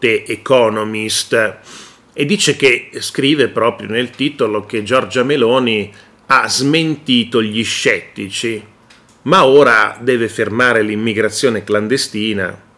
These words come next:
e rilanciare l'economia andando oltre i soldi del P N R R.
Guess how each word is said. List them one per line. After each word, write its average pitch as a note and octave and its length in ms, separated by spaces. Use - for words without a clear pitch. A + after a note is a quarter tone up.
e C#3 220
rilanciare A#2 880
l'economia B2 760
andando B2+ 600
oltre A#2 480
i A2+ 140
soldi G#2 580
del G2 160
P G2 300
N F#2 200
R F2+ 280
R. E2+ 400